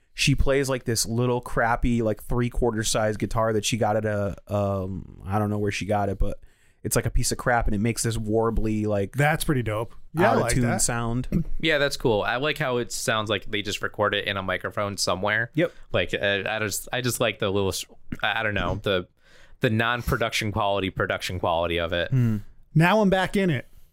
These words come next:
Speaker 2: It's a bonus track.
Speaker 1: Just now I'm in it.
Speaker 2: Oh, I wrote
Speaker 1: That's
Speaker 2: "Now
Speaker 1: cool,
Speaker 2: I'm
Speaker 1: though.
Speaker 2: back in it." I don't know what I'm
Speaker 1: <laughs>
Speaker 2: doing.
Speaker 1: You're just getting
Speaker 3: Are you
Speaker 1: creative.
Speaker 3: back in it or are you
Speaker 2: I'm
Speaker 3: in it?
Speaker 2: back in it, baby. Yeah, uh, I don't know. It kind of blends in musically and lyrically with everything else. Uh, just, it's a Haim song,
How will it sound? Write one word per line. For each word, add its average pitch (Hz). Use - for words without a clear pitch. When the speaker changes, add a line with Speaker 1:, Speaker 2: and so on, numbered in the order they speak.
Speaker 2:
It's -
a 139
bonus 165
track. 110
Speaker 1:
Just 220
now 131
I'm 110
in 113
it. 117
Speaker 2:
Oh, 156
I 123
wrote 139
Speaker 1:
That's 135
Speaker 2:
"Now 131
Speaker 1:
cool, 117
Speaker 2:
I'm 113
Speaker 1:
though. 120
Speaker 2:
back 117
in 123
it." 311
I 226
don't 392
know 381
what -
I'm 127
Speaker 1:
<laughs> -
Speaker 2:
doing. 127
Speaker 1:
You're 196
just 147
getting 135
Speaker 3:
Are 123
you 123
Speaker 1:
creative. 139
Speaker 3:
back 151
in 196
it 202
or 170
are 139
you 120
Speaker 2:
I'm 233
Speaker 3:
in 220
it? -
Speaker 2:
back 294
in 359
it, 262
baby. 269
Yeah, 311
uh, 247
I 320
don't 370
know. 254
It 226
kind 285
of 226
blends 202
in 185
musically 160
and 143
lyrically 151
with 165
everything 165
else. 165
Uh, 139
just, 151
it's 208
a 170
Haim 170
song, 226